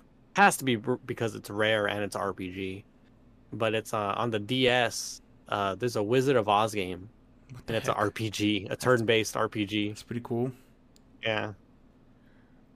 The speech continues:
Speaker 2: Uh, all right, Jay. Uh, this was licensed by, uh, Noizumi, and originally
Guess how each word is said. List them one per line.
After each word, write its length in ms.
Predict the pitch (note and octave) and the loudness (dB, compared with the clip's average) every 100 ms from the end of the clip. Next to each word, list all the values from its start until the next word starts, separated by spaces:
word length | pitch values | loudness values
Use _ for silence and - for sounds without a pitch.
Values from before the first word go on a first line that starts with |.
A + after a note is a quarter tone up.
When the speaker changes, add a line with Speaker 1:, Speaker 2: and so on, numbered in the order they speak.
| - | -12
Speaker 2:
Uh, 280 | - B2+ B2+ - | -2 0 0 -2
all 160 | - D4+ | 4 8
right, 180 | E3 B2+ | 8 6
Jay. 180 | C3+ C3+ - - _ - - - - - - - | -2 -2 -10 -20 _ -20 -20 -20 -20 -20 -20 -6
Uh, 140 | - D3 | 4 4
this 100 | F3 | 6
was 120 | F#3 | 4
licensed 380 | E3+ D3+ F3 D3+ | 4 2 0 0
by, 460 | C#3+ B2+ B2 B2 B2 | 2 4 2 2 2
uh, 200 | B2+ B2+ | 2 0
Noizumi, 640 | C#3+ F#3 A3+ A3 A3+ A#3+ C4 - _ - - - - - - | 4 8 8 6 4 4 0 -6 _ -20 -20 -20 -20 -14 -2
and 200 | C3 - | -2 2
originally 840 | C#3 C#3 F3+ G3+ B3 D#3 C#3 C#3 | 2 8 8 10 6 6 4 0